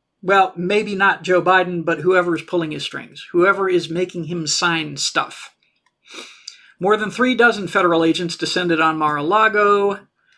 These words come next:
Monday, rifled through offices, and breached a safe that was empty. This is another quick thing I want to point out here. The safe was empty.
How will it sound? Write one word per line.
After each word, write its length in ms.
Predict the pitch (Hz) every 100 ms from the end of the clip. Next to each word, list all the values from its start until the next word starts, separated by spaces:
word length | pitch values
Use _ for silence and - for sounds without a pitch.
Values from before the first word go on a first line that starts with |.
| _ _ _ _ -
Monday, 840 | 139 208 220 185 160 135 127 135 - -
rifled 640 | 156 143 190 202 208 175 -
through 240 | - 165
offices, 540 | 196 208 208 185 214 196
and 320 | 190 214 180
breached 420 | 214 247 - - 214
a 160 | 226
safe 480 | 220 277 208 151 -
that 240 | 165 165
was 420 | 156 156 156 147 -
empty. 580 | 190 233 160 156 180 170 - _ -
This 200 | 233 247
is 120 | 202
another 400 | 220 220 190 - -
quick 260 | - 202
thing 180 | - 180
I 60 | 170
want 200 | 165 156
to 60 | -
point 200 | 165 160
out 160 | 151
here. 180 | 147 - - -
The 120 | 175
safe 360 | 196 311 320 -
was 160 | 202
empty. 420 | 202 151 127 165